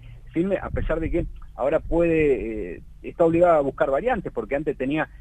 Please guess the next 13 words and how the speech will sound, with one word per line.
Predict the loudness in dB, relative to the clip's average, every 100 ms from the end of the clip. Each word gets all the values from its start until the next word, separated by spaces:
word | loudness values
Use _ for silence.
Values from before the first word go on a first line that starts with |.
| -14
eh, | -4 -2 0 -2 -4 -6 -10 -14 -14 -14 -12 -14
ese | -10 -10 -8 -8 -2
doble | 2 4 4
nueve | 4 6
adelante | 4 2 0 -2
con | -4 -2
Toledo | 0 0 2 2 0
y | -4 -8
con | -6 -6 -4
Leandro | -2 -2 -2
Díaz, | 0 -2 -4
ese, | -8 -8 -8 -6 -6 -8 -10
eh, | -10 -8 -8 -8